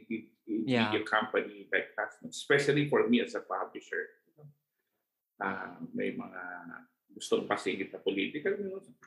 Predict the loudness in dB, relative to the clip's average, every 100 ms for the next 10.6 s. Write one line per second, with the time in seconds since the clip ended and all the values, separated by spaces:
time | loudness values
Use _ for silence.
0 | -14 -8 0 2 2 0 -2 0 0 2
1 | 4 4 4 2 4 6 8 8 6 4
2 | 6 4 6 6 6 6 4 4 0 -2
3 | -6 -18 _ _ 4 6 4 4 6 6
4 | 6 2 4 6 4 4 2 4 6 4
5 | 0 _ _ _ _ 4 6 6 4 4
6 | 2 4 2 4 2 4 6 8 8 6
7 | 6 4 2 0 4 4 4 -2 0 0
8 | 0 -4 0 2 2 -2 -6 -6 -10 -10
9 | -14 -14 -6 0 2 4 2 0 -6 _
10 | _ _ _ 0 0 0